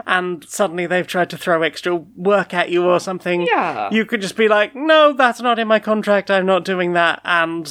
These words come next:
Speaker 1: if you try and fire me, I, I will be considering that, uh, constructive dismissal, because I'm not willing to put up with this bullshit." Or say you've had a landlord who's not been willing to fix a problem with the property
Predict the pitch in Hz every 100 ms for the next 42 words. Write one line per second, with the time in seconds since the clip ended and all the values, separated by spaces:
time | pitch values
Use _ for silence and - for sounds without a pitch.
0 | - - 170 175 156 - - 190 170 165
1 | - 175 160 156 160 - 156 143 180 175
2 | 170 151 165 - _ - 175 160 160 156
3 | 160 - _ _ _ - 160 - 165 160
4 | 127 143 - - 156 - 160 - _ _
5 | _ - 185 - 180 147 175 165 165 170
6 | 160 139 - 165 160 - 147 143 131 143
7 | 127 139 131 156 151 151 _ _ - -
8 | 180 175 170 170 180 180 170 202 233 294
9 | - 151 151 151 160 143 156 156 170 170
10 | 160 160 165 156 160 175 - 190 160 185
11 | 170 _ _ - 196 202 208 214 302 302
12 | 202 175